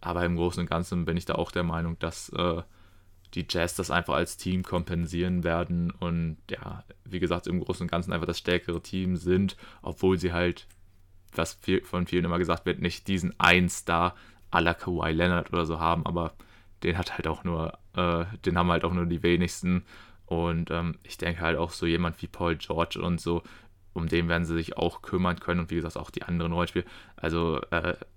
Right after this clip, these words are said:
muss man mal gucken, ob so jemand wie Reggie Jackson oder Marcus Morris auch seine Form bestätigen kann, jetzt diese in der Serie gegen die Mavs hatten. Aber nichtsdestotrotz eine spannende Serie,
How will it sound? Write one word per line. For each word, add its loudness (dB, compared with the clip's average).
muss 0
man 4
mal 2
gucken, -2
ob -2
so 0
jemand 2
wie 0
Reggie 0
Jackson -2
oder 0
Marcus -2
Morris 0
auch -2
seine -2
Form 0
bestätigen 0
kann, -2
jetzt -8
diese -2
in -2
der -2
Serie 0
gegen -4
die -2
Mavs -4
hatten. -2
Aber 8
nichtsdestotrotz 2
eine 2
spannende 4
Serie, 6